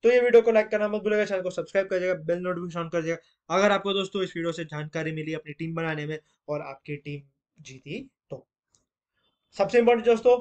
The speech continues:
फैंटेसी स्पोर्ट एक फन एलिमेंट है, उसे की तरह ट्रीट करना, रिस्पॉन्सिबिलिटी से खेलना,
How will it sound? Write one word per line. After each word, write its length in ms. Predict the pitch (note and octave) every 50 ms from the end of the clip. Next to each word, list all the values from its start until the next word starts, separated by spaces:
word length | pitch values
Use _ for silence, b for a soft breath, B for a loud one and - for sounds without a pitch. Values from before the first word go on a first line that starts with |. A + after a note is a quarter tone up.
| B3 - _ _ _ _ - -
फैंटेसी 260 | E3+ F3+ F#3+ G3 F#3+
स्पोर्ट 180 | - G#3 F#3+ F#3
एक 140 | E3+ E3+ -
फन 100 | F#3 F#3
एलिमेंट 360 | G3 F#3+ F#3+ F#3 F#3+ F#3 E3+
है, 180 | F#3 F3+ D#3+ D3+
उसे 180 | D#3 - D#3
की 80 | D3+ D#3
तरह 160 | D#3+ D3+ D3
ट्रीट 280 | D3 - F3 F3+ F3+ -
करना, 220 | F3+ E3+ E3 D#3
रिस्पॉन्सिबिलिटी 600 | D3 D3+ D3 - F3+ F3 E3+ F3+ F#3 F3+ F3+ E3+
से 60 | E3 E3+
खेलना, 180 | F3 E3+ E3+